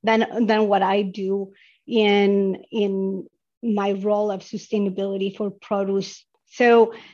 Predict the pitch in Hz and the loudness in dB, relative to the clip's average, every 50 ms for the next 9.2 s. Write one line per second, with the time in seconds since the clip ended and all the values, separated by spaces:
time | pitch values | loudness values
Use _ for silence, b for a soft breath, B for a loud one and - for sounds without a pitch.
0 | B B - 196 247 254 262 269 - 285 262 247 247 240 240 240 240 - - - | B B 0 2 4 4 4 4 4 4 4 4 4 4 2 0 -4 -8 -8 -6
1 | 214 202 220 220 240 247 262 262 - - - _ 226 233 226 220 214 220 226 220 | -4 -2 0 0 0 0 -2 -4 -6 -14 -12 _ -4 -2 -2 0 0 0 0 -2
2 | 202 208 214 214 214 208 208 202 208 196 196 202 202 202 202 196 196 202 190 - | -4 -6 -6 -6 -4 -4 -4 -6 -6 -4 -4 -4 -4 -4 -6 -6 -8 -8 -10 -8
3 | 202 196 202 202 202 196 190 196 208 202 196 - 214 208 226 226 220 180 202 220 | -8 -8 -6 -6 -8 -8 -8 -8 -8 -8 -8 -8 -6 -6 -4 -4 -4 -4 -4 -2
4 | 220 220 220 202 202 - _ _ 254 233 240 240 233 233 226 233 - 233 233 208 | -2 -2 -2 -4 -6 -12 _ _ -2 0 0 0 0 -2 -4 -4 -6 -6 -6 -6
5 | - 214 214 214 208 208 202 - - _ _ _ _ - 226 214 208 202 - - | -6 -8 -6 -6 -6 -8 -10 -12 -18 _ _ _ _ -4 0 0 0 0 -2 -2
6 | 208 214 196 - - - - 233 220 247 254 247 - - 269 269 277 285 302 302 | -4 -6 -6 -8 -12 -6 -4 -2 -2 -2 -4 -8 -10 -10 -8 -6 -4 -4 -6 -6
7 | 285 _ - - - _ _ _ _ _ _ _ 233 240 208 185 254 254 247 240 | -10 _ -20 -20 -20 _ _ _ _ _ _ _ -6 -4 0 2 4 4 6 4
8 | 233 - - 220 214 214 220 233 233 220 - - 214 - - - - 226 233 233 | 4 2 2 2 2 4 4 2 2 0 -2 -6 -8 -8 -10 -6 -2 0 2 2
9 | 233 240 233 | 4 2 0